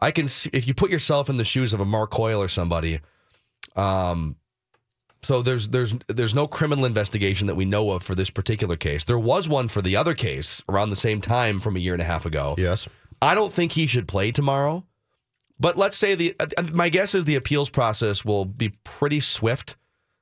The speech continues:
Speaker 1: The appeals process for the football investigation was done within about two months. I believe that took place, the, the news came out before the bowl game in December,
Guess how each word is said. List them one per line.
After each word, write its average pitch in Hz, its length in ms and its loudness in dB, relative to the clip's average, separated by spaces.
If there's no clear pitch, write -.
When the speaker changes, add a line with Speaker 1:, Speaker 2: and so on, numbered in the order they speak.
Speaker 1:
The 131 100 2
appeals 196 360 0
process 165 560 0
for 123 120 -2
the 110 80 0
football 135 460 0
investigation 98 640 0
was 98 160 -2
done 127 240 0
within 123 240 0
about 127 260 -2
two - 140 -2
months. 95 300 -2
I 101 60 0
believe 127 260 0
that 131 120 -2
took 131 140 -2
place, 113 380 -2
the, 117 100 2
the 127 140 2
news 190 240 2
came 156 240 2
out 139 200 0
before 131 280 0
the 113 80 -2
bowl 123 240 0
game 110 260 0
in 98 80 0
December, 87 720 -2